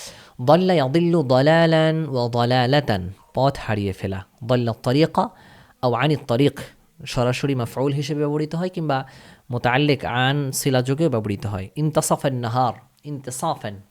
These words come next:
অর্ধেক হওয়া, দুপুর হওয়া। ইনতাসাফান নাহার, দুপুর হওয়া। বারাজা ইয়াবরুজু বুরুজান, প্রকাশ পাওয়া, দেখা যাওয়া।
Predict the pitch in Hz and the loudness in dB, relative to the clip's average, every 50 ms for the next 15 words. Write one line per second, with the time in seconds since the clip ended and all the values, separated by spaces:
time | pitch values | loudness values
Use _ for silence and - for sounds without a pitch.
0 | _ _ - 127 131 127 127 - 151 - - - 104 92 95 107 - _ _ _ | _ _ -6 -4 -4 -4 -4 -6 -10 -10 -8 -8 -8 -8 -8 -10 -16 _ _ _
1 | _ _ - _ _ - 131 127 147 156 156 156 139 110 - 104 95 104 104 - | _ _ -20 _ _ -12 -6 -4 -4 -4 -4 -6 -8 -8 -8 -12 -14 -14 -16 -20
2 | _ - 139 139 135 - 131 - 131 - 139 131 123 123 135 165 185 185 - - | _ -18 -16 -16 -16 -14 -14 -14 -12 -10 -10 -10 -8 -8 -6 -8 -8 -8 -10 -12
3 | 117 113 101 - 104 101 - 98 95 98 - _ _ _ - - - _ _ _ | -12 -12 -12 -12 -14 -16 -16 -16 -16 -18 -18 _ _ _ -20 -20 -20 _ _ _
4 | _ _ - 120 123 127 131 147 156 151 156 143 135 127 131 127 117 127 117 120 | _ _ -8 -4 -2 0 0 0 0 -2 -2 -4 -4 -4 -6 -6 -6 -8 -8 -6
5 | 131 135 143 127 104 110 92 90 98 98 _ _ _ - - _ _ _ _ _ | -6 -6 -6 -6 -6 -8 -10 -10 -14 -18 _ _ _ -20 -20 _ _ _ _ _
6 | _ _ _ _ _ _ _ _ _ _ _ - 143 135 - 143 131 - - - | _ _ _ _ _ _ _ _ _ _ _ -14 -10 -8 -8 -8 -8 -8 -10 -8
7 | 107 95 90 92 92 101 113 110 - 135 120 107 90 85 82 85 | -8 -8 -8 -8 -10 -10 -12 -10 -8 -10 -8 -8 -10 -10 -12 -14